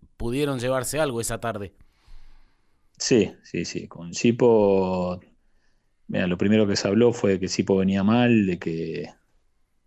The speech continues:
Speaker 2: de que iban a tener quince, veinte minutos de ráfaga porque la gente se lo pide, por la historia del club, y que teníamos que estar concentrados en ese tiempo, y bueno, un, un gol de pelota parada, mérito de,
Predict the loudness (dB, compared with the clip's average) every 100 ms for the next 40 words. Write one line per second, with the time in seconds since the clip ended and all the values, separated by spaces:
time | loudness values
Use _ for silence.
0 | _ -6 -2 2 2 0 0 0 0 -2
1 | -12 _ _ 0 0 0 -2 0 0 0
2 | 0 2 2 0 -8 -14 -4 -2 0 0
3 | 2 2 2 0 -4 -6 -4 -2 0 -2
4 | -4 -4 2 6 6 4 0 -4 -4 0
5 | 0 0 4 4 4 -2 _ -20 _ -20
6 | _ _ _ _ 0 2 2 0 -2 -6
7 | -10 -16 _ _ -12 -6 -2 0 0 -2
8 | -6 -4 -6 -2 -2 0 0 -2 -4 0
9 | 0 2 2 2 0 -4 -10 -18 _ _
10 | _ -6 -2 -2 -2 -8 _ _ _ _
11 | _ -6 0 2 4 4 2 2 2 2
12 | 2 2 2 2 2 2 0 -2 -4